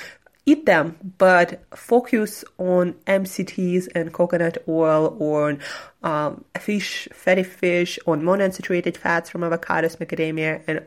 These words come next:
olives, not on saturated fats from animals. Intermittent fasting. You wanna do at least sixteen hours. So I would recommend sixteen, eighteen hours every single day if you wanna really make your fat loss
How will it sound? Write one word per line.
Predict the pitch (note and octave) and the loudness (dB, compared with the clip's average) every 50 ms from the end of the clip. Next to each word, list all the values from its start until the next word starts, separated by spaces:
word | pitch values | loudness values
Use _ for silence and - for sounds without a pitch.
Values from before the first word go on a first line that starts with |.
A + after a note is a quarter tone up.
| - | -4
olives, | - D#3 D3+ D3+ D#3 D#3 D#3 - - | -2 0 0 0 -2 -4 -6 -8 -8
not | D#3+ D#3 D#3 D#3 D#3+ E3 - - | -6 -4 -2 -2 -4 -4 -6 -8
on | D#3 D3+ D3+ D#3 - - - - - - | -6 -6 -6 -6 -8 -10 -12 -14 -14 -16
saturated | _ - - - - - - D#3+ - - D3+ D3 | _ -12 -12 -12 -8 -2 -2 -2 -2 -2 -8 -10
fats | - - - - - - - - | -8 -6 -4 -4 -4 -6 -8 -12
from | - - - - D3+ F3 - _ - | -8 -6 -6 -6 -6 -10 -14 _ -6
animals. | - D#3+ D#3+ D#3 D#3 - - D3+ - - - _ - - - - - - - - - _ | -6 -6 -6 -6 -10 -12 -12 -14 -16 -20 -20 _ -20 -18 -16 -16 -16 -16 -18 -20 -6 _
Intermittent | C4+ D4 D#4 E4 D#4 D#4 D#4 D4+ C#4+ C4 C4 | 2 4 6 8 6 6 6 6 4 2 0
fasting. | - - F#3 E3+ F3 - - - - - - - F3 - - - - - - _ | 2 2 2 2 2 0 -6 -8 -8 -8 -6 -8 -10 -12 -14 -18 -20 -20 -20 _
You | - B3+ | 2 4
wanna | E4 G4+ G#4+ G4 C#4+ | 6 6 6 6 6
do | A3 G#3 B3 B3 B3+ A#3+ A#3+ - - | 6 6 6 6 8 6 4 4 2
at | F#3 F#3 - | -2 -2 2
least | F#3+ F#3+ G3+ F#3 F#3+ - | 0 2 2 2 -2 -2
sixteen | - G3 F#3+ - - F3+ E3+ - - | -4 -4 -4 -2 -2 -2 -2 -2 0
hours. | - D#3+ - - - A2 - - - | 0 0 2 2 0 -2 -4 -6 -8
So | - - - - - - - | -4 -2 0 0 0 0 0
I | - G#3+ B3 | 2 4 4
would | C#4+ C#4+ C#4 | 4 4 2
recommend | C4+ C4+ C#4 B3 A#3 G#3 G#3+ | 2 2 2 2 2 0 -2
sixteen, | G#3+ - A3 - - - G#3 F#3+ - - | -2 -6 -8 -8 -6 -6 -6 -6 -2 -2
eighteen | F3+ F#3 F3 F3 D#3 - - | -2 0 0 -2 -6 -2 -2
hours | E3 E3 E3 E3 E3 E3 E3 - - - | 0 0 2 2 2 0 -2 -6 -8 -4
every | - E3 D#3+ E3 E3+ | -2 -2 -2 -2 -4
single | E3 - - F#3 E3+ E3 D#3+ E3 D#3+ D#3 | -6 -6 -8 -6 -6 -4 -2 -2 -2 -2
day | D#3 - D#3 D3+ D3+ D3+ | -4 -4 -2 -2 -2 -4
if | D#3 A#3+ E3 - - | -6 -8 -10 -8 -6
you | D#3+ D3+ | -4 -2
wanna | E3 F3 E3+ E3 D#3 | 0 0 0 0 0
really | D#3 E3 F#3+ A3 A3 G#3+ G#3+ G#3+ G#3 G3+ G3 F#3+ | 0 -2 0 0 0 0 0 0 0 0 0 0
make | F3+ F3+ F3 F3 F3 F#3 F#3+ F#3 F#3 - | 0 0 -2 0 0 0 0 0 -2 0
your | G3 F3+ F3 E3+ | 2 4 4 2
fat | F3 - - - E3+ D#3 D3+ D#3 - - | 0 -6 -4 0 2 2 2 2 0 0
loss | E3+ E3 D#3 D3+ D#3+ D#3 - | 2 4 4 4 2 0 -8